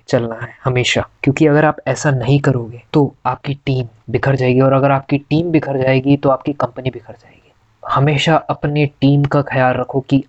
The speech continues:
आप अपनी टीम को कैसे खुश रख सकते हो, क्योंकि अगर आपकी टीम खुश होगी तभी आप और आपकी कंपनी खुश रहेगी। किसी भी चीज़ को करने के लिए ना आप कभी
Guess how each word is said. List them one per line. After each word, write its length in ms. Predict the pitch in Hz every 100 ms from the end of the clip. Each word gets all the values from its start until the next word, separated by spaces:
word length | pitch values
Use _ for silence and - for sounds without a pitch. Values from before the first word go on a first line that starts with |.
| -
आप 200 | 131 135
अपनी 240 | - 143 139
टीम 280 | 135 139 143
को 160 | 143 139
कैसे 300 | 131 120 139
खुश 260 | - 131 123
रख 180 | 123 -
सकते 280 | - -
हो, 100 | 104 - _ _ -
क्योंकि 200 | 131 151
अगर 200 | 139 147
आपकी 300 | 143 - 147
टीम 300 | - 160 175
खुश 280 | - 151 139
होगी 240 | 156 147 151 -
तभी 300 | 135 151 151 -
आप 280 | 123 139 139 -
और 120 | 139
आपकी 300 | 131 - 135 -
कंपनी 320 | 131 - 131
खुश 260 | - 113 120
रहेगी। 380 | 107 - - _ _ _ _ _ _ _ _ _ _ _ _ _ _ _ _ _ _ _ -
किसी 200 | 156 190
भी 100 | 190
चीज़ 280 | 175 175 -
को 120 | 165
करने 340 | 151 135 147 143
के 120 | 139
लिए 260 | 123 107 - _
ना 100 | 135 139
आप 220 | 151 -
कभी 320 | 143 147 147